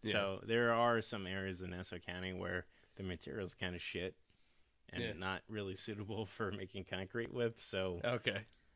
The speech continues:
Speaker 2: uh, that's probably why San, uh,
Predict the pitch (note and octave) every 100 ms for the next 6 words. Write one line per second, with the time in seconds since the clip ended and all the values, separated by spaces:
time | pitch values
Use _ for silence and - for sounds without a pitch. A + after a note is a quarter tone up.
0 | _ - F#2+ F#2 F#2 G2+ - G#2 G2+ G2
1 | F#2 F#2+ F2+ - G2+ F#2+ G2+ - F2 F2
2 | E2+